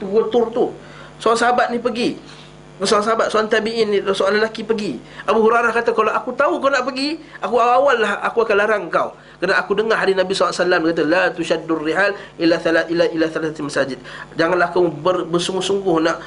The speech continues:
bawa be-, bekalan-bekalan, ba-, makanan apa semua untuk pergi beribadah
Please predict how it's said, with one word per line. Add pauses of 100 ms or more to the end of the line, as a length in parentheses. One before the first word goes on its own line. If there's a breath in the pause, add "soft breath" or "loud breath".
(120 loud breath)
bawa
be-,
bekalan-bekalan,
ba-,
makanan
apa
semua
untuk
pergi
beribadah